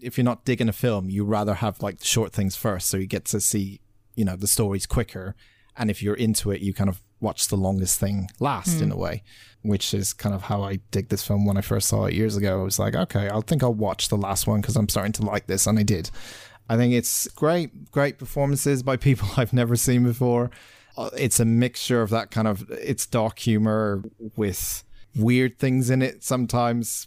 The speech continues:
Speaker 1: but there's also relatable things when we talked about Little Bomb that
Speaker 2: Yeah.
Speaker 1: everyone in the world can relate to. It's a fun film. I, I never felt, maybe, as Penn said, with the one that was least funny, that kind of was the most out there out of all of them, the, um,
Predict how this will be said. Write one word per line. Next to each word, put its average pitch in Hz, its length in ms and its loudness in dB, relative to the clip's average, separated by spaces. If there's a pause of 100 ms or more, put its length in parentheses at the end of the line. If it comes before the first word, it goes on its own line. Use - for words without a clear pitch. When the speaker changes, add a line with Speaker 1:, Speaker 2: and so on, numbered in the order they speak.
(120)
Speaker 1:
but - 420 -6
there's 107 200 0
also 104 400 0
relatable 104 540 0
things 104 280 0
when 95 120 0
we 95 80 0
talked 98 220 -2
about 98 180 -2
Little 104 180 -2
Bomb 107 360 0
that 98 140 2
Speaker 2:
Yeah. 101 40 -2
Speaker 1:
everyone 98 420 -2 (260)
in 104 200 0
the 101 80 2
world 101 460 0
can 104 160 0
relate 101 300 0
to. 110 300 2 (300)
It's 175 240 -2
a 202 40 2
fun 214 280 0
film. 90 500 -2
I, 135 160 0
I 143 120 0
never 143 440 2
felt, 127 560 -2 (240)
maybe, 127 800 2
as 117 220 -2
Penn 110 240 2
said, 101 260 -2
with 107 160 0 (140)
the 113 80 0
one 110 200 0
that 107 120 -4
was 107 180 0
least 110 460 0
funny, 92 580 -6
that 104 140 -6
kind 107 160 0
of 95 120 -4
was 98 180 -2
the - 80 0
most 98 460 -2 (280)
out 104 240 -4
there 98 180 -2
out 98 220 -2
of 104 160 -6
all 101 180 2
of 95 60 -6
them, 98 180 -2
the, 98 360 -2
um, 95 420 -8